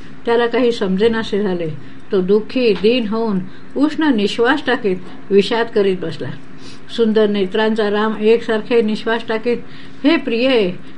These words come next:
असा सद्गदित होऊन एकसारखा आक्रोश करू लागला. तेव्हा रामाच्या दुःखाने दुःखी झालेला लक्ष्मण हात जोडून सौजन्यपूर्ण रीतीने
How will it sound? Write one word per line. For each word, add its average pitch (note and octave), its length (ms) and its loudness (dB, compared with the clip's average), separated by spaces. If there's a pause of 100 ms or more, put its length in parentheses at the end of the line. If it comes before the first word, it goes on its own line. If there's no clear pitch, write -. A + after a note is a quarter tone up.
(160)
असा A3 300 0
सद्गदित A#3+ 680 0
होऊन G3 220 2 (360)
एकसारखा A#3 640 2
आक्रोश G3 400 -2
करू F3 220 -4
लागला. D#3 280 -6 (640)
तेव्हा G3+ 280 4
रामाच्या G#3 480 0
दुःखाने G#3+ 480 -2
दुःखी G#3 360 2
झालेला G#3 440 2
लक्ष्मण G3+ 420 -2 (380)
हात - 180 4
जोडून B3 400 2 (260)
सौजन्यपूर्ण B3 800 2
रीतीने G#3 460 2